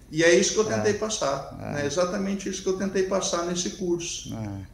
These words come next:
Speaker 1: né? E a gente ser mais pastor um do outro, ser co-,
Speaker 2: É.
Speaker 1: mais pastor do colega, que a gente tem uma dificuldade muito grande com isso.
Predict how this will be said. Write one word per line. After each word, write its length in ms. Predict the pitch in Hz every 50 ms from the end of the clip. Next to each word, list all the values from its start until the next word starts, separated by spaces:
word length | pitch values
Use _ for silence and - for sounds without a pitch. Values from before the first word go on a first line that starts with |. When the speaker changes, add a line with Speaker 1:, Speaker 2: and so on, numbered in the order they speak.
| - -
Speaker 1:
né? 420 | 123 139 156 185 202 196 - - -
E 120 | 165 165 175
a 80 | 175
gente 240 | 175 208 208 202 -
ser 160 | - - 208 190 185
mais 300 | 190 202 214 208 - -
pastor 840 | - 226 202 196 196 - - - - 180 185 196 202 202 180 165
um 120 | 170 185 196
do 140 | 185 185 165
outro, 560 | 160 165 165 160 156 151 - - - - - - - - - - - -
ser 340 | - - 160 156 160 160 -
co-, 160 | 170 175 175 -
Speaker 2:
É. 120 | 117 117 117
Speaker 1:
mais 200 | 156 170 180 -
pastor 400 | - - 170 170 - 190 180 180
do 140 | 175 175 -
colega, 640 | 196 185 165 156 156 160 170 170 165 151 - 131
que 80 | 123 -
a 40 | 147
gente 280 | 151 196 196 190 - -
tem 100 | 220 220
uma 160 | 220 220 214
dificuldade 680 | - - - 220 - 202 185 185 196 202 196 196 202
muito 220 | 214 220 214 - 208
grande 480 | - 180 190 196 202 202 185 - -
com 160 | 123 160 143
isso. 540 | 135 127 127 127 127 - - - - - -